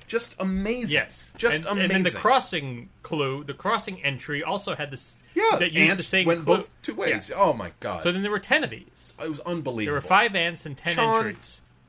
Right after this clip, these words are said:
Speaker 1: you know what? We're gonna give you sort of a pass.
Speaker 2: On Ann Eller.
Speaker 1: And here's, here's what you get. Here's what you have to do in order to get a pass.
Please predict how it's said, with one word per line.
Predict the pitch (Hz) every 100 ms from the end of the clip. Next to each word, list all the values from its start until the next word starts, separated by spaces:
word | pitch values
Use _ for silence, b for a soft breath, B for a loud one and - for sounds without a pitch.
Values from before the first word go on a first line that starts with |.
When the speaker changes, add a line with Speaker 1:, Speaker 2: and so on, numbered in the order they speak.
| _
Speaker 1:
you | - 190
know | 208
what? | 220 214 - b b b -
We're | 202
gonna | 233
give | 175 170 156
you | 143 139 110 110 - _ _ _ _ _ _ _ -
sort | - - 180 190
of | 175
a | 139
pass. | - 143 80 - - -
Speaker 2:
On | 120 117
Ann | 120
Eller. | 113 101 95 -
Speaker 1:
And | 123
here's, | 117 220 226 -
here's | - 175 214
what | 185 190
you | 185
get. | 135 113 -
Here's | 135 175 196
what | 190
you |
have | 175
to | 165
do | 127 127 113
in | 110
order | 117
to | 110
get | 101 107
a |
pass. | - 107 78 -